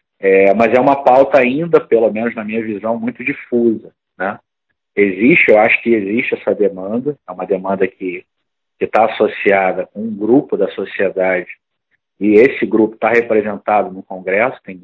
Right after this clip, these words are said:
vários deputados lá que representam essa pauta de mais liberdade,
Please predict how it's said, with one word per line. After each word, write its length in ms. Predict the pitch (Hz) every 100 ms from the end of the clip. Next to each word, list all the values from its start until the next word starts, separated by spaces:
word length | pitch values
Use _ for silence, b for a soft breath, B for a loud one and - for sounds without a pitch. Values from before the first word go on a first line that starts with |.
| 87
vários 380 | 95 113 98 - - _ _ _ _ _
deputados 640 | 98 90 92 101 98 92 87
lá 160 | 92
que 140 | - 92
representam 640 | 92 98 90 95 98 95
essa 180 | - 87
pauta 440 | - 95 101 92
de 80 | 85
mais 220 | 90 90
liberdade, 760 | 90 87 90 87 90 107 123